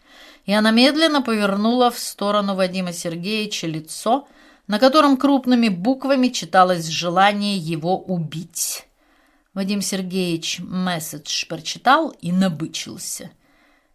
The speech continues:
Жена Юрия Наумыча, видно, дала каким-то образом знать своему мужу о нападении. Может, толкнула под столом коленкой, может, ущипнула или как-то иначе, потому что тот, занятый очередным анекдотом, вдруг дернулся и повернулся к ней.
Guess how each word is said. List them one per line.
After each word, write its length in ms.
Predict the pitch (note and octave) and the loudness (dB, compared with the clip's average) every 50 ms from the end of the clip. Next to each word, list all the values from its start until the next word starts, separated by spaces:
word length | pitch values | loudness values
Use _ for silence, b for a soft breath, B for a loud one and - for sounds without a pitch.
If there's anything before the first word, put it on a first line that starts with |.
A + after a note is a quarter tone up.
| _ - | _ -8
Жена 280 | F3+ G3+ G#3+ A3 A3 | -4 0 2 2 2
Юрия 360 | G#3 G3 G3 G#3 G3+ F#3+ F#3+ | 2 2 0 0 0 2 2
Наумыча, 560 | F#3 F#3 F#3 F#3 F#3 F#3 F3+ F3 - - F3+ E3+ | 2 2 0 0 0 0 -2 -4 -6 -6 -6 -6
видно, 340 | F3 F#3 E3+ E3+ E3+ F3 | -6 -6 -6 -4 -4 -4
дала 340 | E3+ F3 F3 F3 F3+ F3 E3 E3 | -2 -2 0 2 2 2 2 0
каким-то 480 | - E3 D#3+ - E3+ D#3+ D#3 - D#3 | -2 -8 -8 -8 -8 -8 -6 -8 -8
образом 580 | - - A3+ A#3+ B3 C#4+ C#4+ C4+ B3 B3+ A#3+ A3 | -4 -2 0 2 2 2 2 2 2 0 -2 -2
знать 440 | E3+ D#3+ E3 E3+ F#3+ A3 B3 A#3+ - | -2 -4 -4 -2 0 0 0 -2 -6
своему 560 | - - - F3+ F#3+ F#3 F3+ F3+ F3+ F3 E3+ | -10 -10 -6 -4 -2 -2 -2 -2 -2 0 0
мужу 540 | E3+ E3+ F3 F3 F3 F3 F3+ A#3 C4+ C#4 - b b b b b b b b b b b b | 0 0 0 -2 -2 -2 -2 -2 -2 -2 -4 b b b b b b b b b b b b
о 100 | b B3 | b 2
нападении. 800 | B3+ D4 D4 F4+ F4+ E4+ F4+ F4+ D4+ F#3+ D#3+ C#3+ D#3+ - - _ _ _ _ _ _ _ _ _ _ | 2 4 4 2 2 0 0 -4 -4 -4 -6 -8 -12 -16 -20 _ _ _ _ _ _ _ _ _ _
Может, 480 | F#3 G3 A#3 D#4+ F4+ E4+ D#4+ D#4+ - - | -2 2 4 4 4 4 0 -2 0 4
толкнула 480 | A3 G3 F3 - - A#3 D4 E4 C#4+ | 4 4 4 2 -2 -2 0 0 0
под 220 | G#3 F#3 E3 - - | 0 -2 -4 -6 -6
столом 420 | - - F3+ F3 F#3+ A3+ B3+ B3 | -4 -2 -2 0 0 0 0 -2
коленкой, 760 | A#3+ - - E3 D#3+ D#3 F#3+ G#3+ A#3 B3 - C4+ C4 B3+ B3+ b b b b b b b b | -4 -6 -8 -8 -4 -2 -2 -2 -2 -2 -4 -4 -4 -4 -6 b b b b b b b b
может, 380 | - A3 C#4+ E4+ D#4+ D4 - B3 | 2 4 4 6 4 2 -2 -2
ущипнула 800 | A3 - - - A#3+ - - F#3 G3 G#3 A#3 C4 D#4 F4 E4 D#4 | -4 -2 -2 -2 -4 -4 -2 0 2 4 4 4 4 4 4 2
или 220 | C#4+ B3+ A#3+ G#3 | 2 2 2 0
как-то 360 | - - G3 F#3 F3+ - - F#3 F#3 | -2 -2 -2 -2 -2 -4 -6 -4 -2
иначе, 520 | F#3+ F#3+ G#3 A#3 C4+ D#4 E4 D#4 - - B3+ | 0 0 2 4 4 4 4 2 0 0 0
потому 340 | - B3 B3+ C4+ C#4 D#4 | 2 4 4 4 4 4
что 220 | D4+ - - C#4+ C#4 | 2 4 4 4 4
тот, 340 | - - D#4 C#4 A3 E3+ F3 | 4 4 4 4 4 4 4
занятый 460 | F#3 A3+ A3 G3+ G3 G3 - G#3 F#3+ | 4 4 4 4 2 0 0 0 0
очередным 520 | F#3+ F#3+ - G#3 G3+ G#3+ F#3+ F#3+ G3+ G3 | 0 0 -2 -4 -4 -4 -2 -2 -2 0
анекдотом, 560 | G3+ G#3 G#3+ A3+ A3+ A3+ F4 F#4+ F#4+ E4+ C#4+ A#3 | 0 0 -2 -2 0 0 2 4 6 6 4 4
вдруг 360 | A3 G#3 A#3+ G#3+ F#3+ F#3 D3 | 2 0 0 0 0 -2 2
дернулся 640 | C#3 A#3 C#4+ F4 F#4 E4+ E4 D#4+ D#4+ - - - | 6 8 8 8 8 6 4 2 2 0 -2 -6
и 60 | A#3+ - | -8 -8
повернулся 680 | - F#3+ F3 F3 F3 E3+ F#3 G#3 A#3 B3 B3 - - | -8 -8 -6 -6 -4 -4 -4 -4 -4 -4 -6 -8 -10
к 160 | A3 - - | -10 -10 -10
ней. 380 | F3+ E3 C#3+ - - - - - | -12 -10 -10 -12 -14 -20 -20 -20